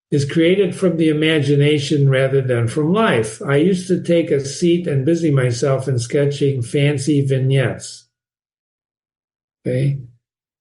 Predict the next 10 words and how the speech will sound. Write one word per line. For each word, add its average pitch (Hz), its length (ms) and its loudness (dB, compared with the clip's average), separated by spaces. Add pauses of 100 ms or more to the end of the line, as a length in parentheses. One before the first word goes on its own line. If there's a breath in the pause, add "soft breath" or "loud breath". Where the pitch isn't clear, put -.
(100)
Uh, 202 360 2
maybe, 190 640 2
I 151 60 2
don't 151 200 0
know. 139 180 2
It's 131 200 -2
a 180 80 2
feeling 262 460 2
or 208 120 4
desire. 143 960 0